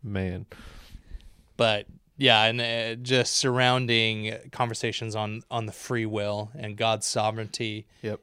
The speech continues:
Speaker 2: and, and, uh, predestination and answering those questions according,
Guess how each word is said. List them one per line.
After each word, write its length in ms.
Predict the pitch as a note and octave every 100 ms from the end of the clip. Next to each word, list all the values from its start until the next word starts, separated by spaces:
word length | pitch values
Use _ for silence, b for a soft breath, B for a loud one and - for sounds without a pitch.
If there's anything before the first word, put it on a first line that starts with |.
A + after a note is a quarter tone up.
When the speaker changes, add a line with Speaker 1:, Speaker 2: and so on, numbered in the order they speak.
| -
Speaker 2:
and, 160 | A2 - _ -
and, 360 | A#2+ A2 A2 G#2+
uh, 160 | G#2
predestination 1000 | - B2+ A#2 A2+ - A#2 G#2 G#2 - A2+
and 120 | G#2+ G#2+
answering 400 | A2 - A2+ G#2+
those 240 | A2 -
questions 500 | - A2 - A2+ G#2
according, 400 | G2+ A2+ G#2